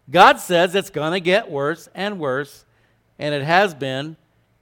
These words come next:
it is, and it will be. Deceived and, deceiving and being deceived. But you must continue in the things which you have learned, Timothy, and this applies to every believer,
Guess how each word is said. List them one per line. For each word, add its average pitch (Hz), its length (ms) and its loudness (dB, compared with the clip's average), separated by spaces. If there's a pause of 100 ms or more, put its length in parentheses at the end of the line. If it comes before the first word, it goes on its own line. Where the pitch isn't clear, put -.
(140)
it 147 160 -10
is, 180 380 0
and 165 100 -4
it 185 80 -10
will 196 220 -2
be. 139 260 -12 (1700)
Deceived 214 680 -4 (240)
and, 196 380 -4
deceiving 208 640 -4
and 202 640 -6
being 170 340 -4
deceived. 165 600 -8 (1080)
But 170 120 -6
you 254 220 -4
must 226 240 0
continue 214 480 -4
in 175 80 -4
the 160 100 -6
things 185 380 -8
which 175 200 -12
you 208 120 -6
have 196 220 0
learned, 208 400 -4
Timothy, 165 500 -4 (580)
and 147 140 -8
this 165 140 -4
applies 180 420 2
to 226 100 -6
every 208 220 0
believer, 202 480 -2